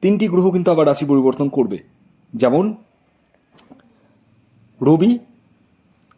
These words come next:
মঙ্গল এবং বুধ, তিনটি গ্রহ কিন্তু রাশি পরিবর্তন করবে। তার একটা ইম্প্যাক্ট কিন্তু আপনাদের জীবনে পড়তে চলেছে। তো আপনাদের হচ্ছে মীন রাশি, আপনাদের রাশির অধিপতি গ্রহ বৃহস্পতি।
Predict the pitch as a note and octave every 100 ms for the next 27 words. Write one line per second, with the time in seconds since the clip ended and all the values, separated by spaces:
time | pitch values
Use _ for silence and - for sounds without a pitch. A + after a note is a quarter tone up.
0 | _ _ _ B2 D#3 F3 G#3+ B3+ A#3+ -
1 | _ - D3+ F3+ B2+ F#2+ - - - _
2 | _ _ _ _ _ _ - F3+ G3 F#3
3 | D#3 E3 E3 E3 A#3 D3+ - C#3+ D3 D3
4 | D3 D#3 D3 A2+ A2 C#3+ D3+ - D3+ E3
5 | D#3+ D3 F3+ F3+ E3 D#3+ C#3 D3+ D#3 D3
6 | C3+ C#3+ F3+ F#3 _ _ _ B2 A2+ A#2
7 | B2+ G#2 - - _ _ _ - - _
8 | _ _ - - _ _ _ - C#3+ C#3
9 | C#3+ - - _ _ - C#3+ E3+ G3 G#3+
10 | F3 F3+ - G#3+ A3+ A3+ _ _ - C3
11 | E3 E3 E3 G3 - C3+ D3+ D3+ D3+ C#3+
12 | E3 D3+ D#3 E3 E3 D#3+ D#3+ F3 F3+ F3+
13 | _ _ _ A2+ C3+ F#3 F#3+ - G#2